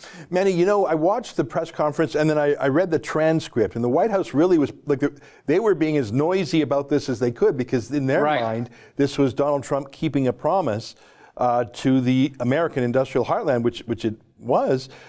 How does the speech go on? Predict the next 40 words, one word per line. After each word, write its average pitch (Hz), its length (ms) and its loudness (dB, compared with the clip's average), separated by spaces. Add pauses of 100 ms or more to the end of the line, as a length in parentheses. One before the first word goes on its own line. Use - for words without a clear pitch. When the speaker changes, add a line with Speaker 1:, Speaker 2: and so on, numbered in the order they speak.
(220)
Speaker 1:
Um, 160 420 -2 (880)
he - 240 -4
said 262 360 -2
the, 202 260 0
the 160 120 2
word 160 300 2
China, 170 720 -2 (480)
I 143 120 -2
counted, 185 580 -2
he 127 100 0
said 180 260 0
it - 120 -2
twenty-eight 196 600 0
times 151 640 -2 (260)
in 151 140 0
his 131 180 0
thirty-eight 135 480 2
minute 120 320 -4
press 123 240 -2
conference. 98 400 -8 (200)
He 175 120 0
didn't 247 220 2
say 214 180 0
the 196 80 2
word 180 220 2
Canada 165 380 2
once. 139 300 0
So 170 140 2
it's, 170 160 0
so, - 240 -4 (480)
and 190 160 0
it 196 40 2
makes 240 240 -2
sense 240 280 -2
'cause 160 140 -2
he's 156 200 0
in 156 80 2
this 143 160 2
big 151 580 0
negotiation 165 840 0